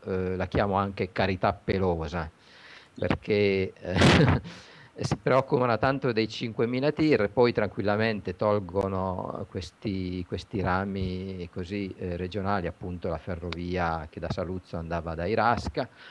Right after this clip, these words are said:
oppure, eh, a Torino, eh, costruiscono, eh, dei parcheggi proprio in centro città, non, eh, così in periferia, eh, ad Anello.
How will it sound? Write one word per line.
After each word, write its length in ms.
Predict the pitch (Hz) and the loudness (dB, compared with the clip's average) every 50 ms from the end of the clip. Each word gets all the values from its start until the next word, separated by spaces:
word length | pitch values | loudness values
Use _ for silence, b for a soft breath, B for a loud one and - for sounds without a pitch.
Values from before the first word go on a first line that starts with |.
| B B B B - | B B B B 2
oppure, 680 | - 143 - - - - 277 285 233 - 113 98 98 - _ _ _ - B B B B B - | 2 2 2 2 6 10 10 10 10 8 6 4 0 -4 _ _ _ -20 B B B B B -14
eh, 480 | - 107 104 101 98 95 92 92 92 92 95 | -8 -4 -2 0 0 0 0 -2 -2 -4 -4
a 100 | - 117 | -4 -2
Torino, 680 | - 160 147 139 143 147 151 156 156 151 147 151 - - _ _ - 101 | 4 6 6 6 6 4 2 2 4 4 4 2 0 -4 _ _ -12 -8
eh, 400 | 98 95 95 92 92 92 90 87 | -6 -4 -4 -2 -2 -4 -6 -6
costruiscono, 1300 | - - 98 - - - - 117 117 120 123 123 - - - - - 123 123 117 117 113 110 110 113 113 - | -8 -10 -10 -10 -8 -6 -2 0 2 2 2 2 -2 -4 -4 0 2 2 4 4 4 4 4 2 0 -4 -8
eh, 500 | - 92 95 95 95 92 92 92 92 95 92 | -6 -4 -2 -2 -2 -2 -4 -4 -6 -8 -8
dei 160 | 92 98 95 95 | -6 -8 -6 -2
parcheggi 720 | - 107 104 - - - 107 104 107 107 104 - - - | -2 0 0 0 -2 -2 -2 -2 -2 -2 -6 -12 -14 -14
proprio 640 | - - 110 110 107 104 - - 104 101 101 98 104 - | -10 -6 -2 -2 -2 -4 -4 -6 -2 -2 -2 -2 -4 -6
in 180 | 110 101 95 | -10 -12 -12
centro 400 | 92 - 104 101 101 98 - - | -12 -8 -8 -8 -8 -8 -10 -12
città, 500 | 101 - - 104 _ _ - 131 120 147 - - _ _ _ _ _ b b b b b _ _ | -12 -12 -14 -18 _ _ 0 0 0 0 -2 -8 _ _ _ _ _ b b b b b _ _
non, 520 | - 123 120 135 131 123 107 95 92 85 85 - _ _ | -6 0 2 4 4 4 0 -4 -6 -8 -10 -12 _ _
eh, 200 | - - 92 87 87 | -10 -8 -8 -8 -10
così 220 | - - 95 107 | -10 -12 -10 -8
in 140 | 98 90 87 | -8 -8 -8
periferia, 920 | - 98 90 92 87 - 98 92 95 92 92 92 90 87 87 85 85 85 | -6 -6 -6 -6 -6 -6 -8 -6 -6 -6 -6 -4 -4 -4 -4 -4 -4 -6
eh, 540 | 87 - - - 95 90 85 82 87 85 85 - | -8 -12 -14 -12 -10 -10 -8 -8 -10 -10 -12 -10
ad 140 | - 90 87 | -10 -8 -6
Anello. 580 | 87 90 92 92 87 82 82 82 76 78 85 | -4 -4 -2 -2 -4 -4 -6 -6 -8 -8 -8